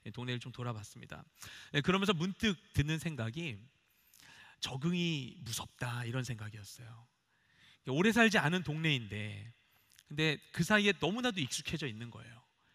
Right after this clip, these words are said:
그래서 여기를 떠나는 게 굉장히 마음이 좀 슬픈 마음이 들더라고요.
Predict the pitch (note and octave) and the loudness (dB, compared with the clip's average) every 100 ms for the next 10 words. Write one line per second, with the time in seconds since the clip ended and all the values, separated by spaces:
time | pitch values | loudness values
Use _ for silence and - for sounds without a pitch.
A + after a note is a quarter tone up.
0 | _ _ - A#2 B2 B2 A3 A3+ G3+ E3+ | _ _ -10 -4 -2 -2 0 2 2 0
1 | C#3+ E3+ A#3 _ - C3 C3 A#2 A2 B2 | 0 0 -2 _ -10 -4 -2 -4 -4 -4
2 | A#2+ A#2+ B2+ - _ B2+ B2 - G3 G3 | -4 -6 -10 -14 _ -16 -10 -8 -6 -6
3 | C3 A#2+ A2+ A#2 - - - | -4 -4 -6 -6 -8 -12 -16